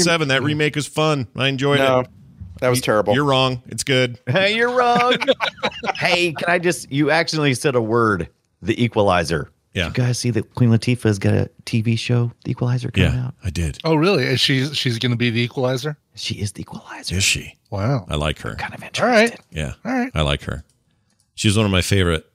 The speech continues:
Speaker 2: rapper turned actor
Speaker 4: She's,
Speaker 2: people.
Speaker 4: she's one of my favorite royals.
Speaker 2: Yeah.
Speaker 3: Yeah.
Speaker 2: Yeah.
Speaker 3: One of my favorites in, uh,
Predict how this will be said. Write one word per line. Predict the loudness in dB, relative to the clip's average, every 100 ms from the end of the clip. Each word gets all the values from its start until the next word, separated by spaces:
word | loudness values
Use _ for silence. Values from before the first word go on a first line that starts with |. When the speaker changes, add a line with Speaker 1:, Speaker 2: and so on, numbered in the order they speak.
| -4
Speaker 2:
rapper | -2 0 -2
turned | -4 -6 -6 -6 -10 _ _ _ _ _ _
actor | -6 -4 -6
Speaker 4:
She's, | -6 -4
Speaker 2:
people. | -4
Speaker 4:
she's | -4 -2
one | 2
of | 4
my | 4
favorite | 2 2 2
royals. | 2 2 2 0 -6 -8 _
Speaker 2:
Yeah. | -4 -4 -6 _ 0
Speaker 3:
Yeah. | 2 2 -2 -4
Speaker 2:
Yeah. | -4 -6 _ _
Speaker 3:
One | -4
of |
my | -2 0
favorites | 0 0 0 0
in, | -2 0 2
uh, | 2 2 2 2 0